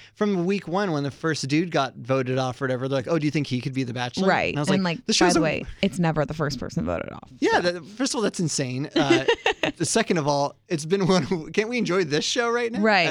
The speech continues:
Speaker 1: I, I just thought that was weird, but th-, that is a big part of it, though, right?
Speaker 2: Totally. That's a really interesting point. And now, like, I, I,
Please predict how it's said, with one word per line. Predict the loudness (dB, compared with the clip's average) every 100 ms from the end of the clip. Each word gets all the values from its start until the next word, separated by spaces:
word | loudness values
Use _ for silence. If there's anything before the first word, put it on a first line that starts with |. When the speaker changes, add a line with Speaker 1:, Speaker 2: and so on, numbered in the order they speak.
| 0
Speaker 1:
I, |
I | -2
just | -2
thought | -4
that | -4
was | -4
weird, | -4 -4 -4
but | -6 -8
th-, | -4
that | 0
is | 0 0
a |
big | -2 -4 -4
part | -4 -4
of |
it, | -6
though, | -8 -8
right? | -6 -6
Speaker 2:
Totally. | -4 -2 2 2
That's | 2 0
a |
really | 0 2 2
interesting | 0 -2 -2 -2
point. | 0 0 0 0
And | 0 0
now, | 0 0
like, | 0 0 -2 -6 -20 _ _ -2
I, | -2 0
I, | -2